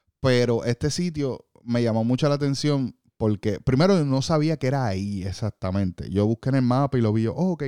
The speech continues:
queda cerca de esto, bla, bla, bla." Pero no sabía que quedaba como que tan a las afueras, que no era tan, pensaba que era un poco más, eh, más cerca de las otras barras donde nosotros vamos.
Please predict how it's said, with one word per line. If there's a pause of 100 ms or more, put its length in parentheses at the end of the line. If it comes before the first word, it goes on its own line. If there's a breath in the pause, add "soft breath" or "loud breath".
queda
cerca
de
esto,
bla,
bla,
bla." (420 loud breath)
Pero
no
sabía
que
quedaba (260)
como
que
tan
a
las
afueras, (200)
que
no
era
tan, (200)
pensaba
que
era
un
poco
más, (680)
eh, (260)
más
cerca
de
las
otras
barras
donde
nosotros
vamos.